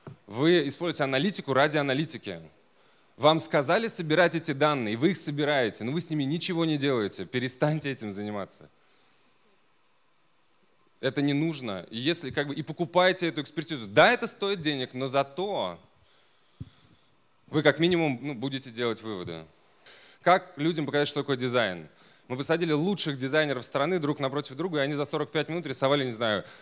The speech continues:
новый сайт Илона Маска, Филиппа Киркорова, Р Ж Д. Мы переделали, мне кажется, огромное количество. И,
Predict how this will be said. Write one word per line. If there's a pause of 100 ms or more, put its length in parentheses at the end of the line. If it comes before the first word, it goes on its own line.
новый
сайт
Илона
Маска,
Филиппа
Киркорова,
Р
Ж
Д.
Мы
переделали,
мне
кажется,
огромное
количество.
И,